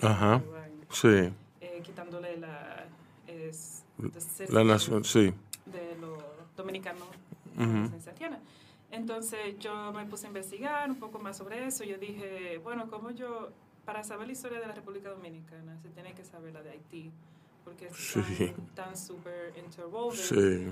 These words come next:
Speaker 2: Y entonces me puse a investigar, conocí sobre las divisiones, sobre las religiones.
Speaker 1: No, y lo más importante
Speaker 2: Eh,
Speaker 1: es saber que,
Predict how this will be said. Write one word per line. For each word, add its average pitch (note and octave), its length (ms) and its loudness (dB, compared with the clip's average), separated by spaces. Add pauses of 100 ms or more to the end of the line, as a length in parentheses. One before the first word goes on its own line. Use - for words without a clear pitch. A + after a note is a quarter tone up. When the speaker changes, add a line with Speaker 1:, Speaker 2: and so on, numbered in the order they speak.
(200)
Speaker 2:
Y G3 160 -6
entonces G3 480 -8
me F#3+ 100 -6
puse F#3 240 -14
a F#3 40 -14
investigar, B3+ 720 -4
conocí F#3+ 340 -10
sobre F3+ 320 -10
las E3 420 -8
divisiones, A#3+ 720 -6
sobre F#3 140 -10
las E3 120 -12
religiones. A3 500 -4
Speaker 1:
No, C#3 120 12
y C3+ 40 12
lo B2+ 80 12
más C3 180 12
importante C#3 800 12
Speaker 2:
Eh, A#2 220 12
Speaker 1:
es A2 60 2
saber A2+ 440 12
que, G#2+ 400 8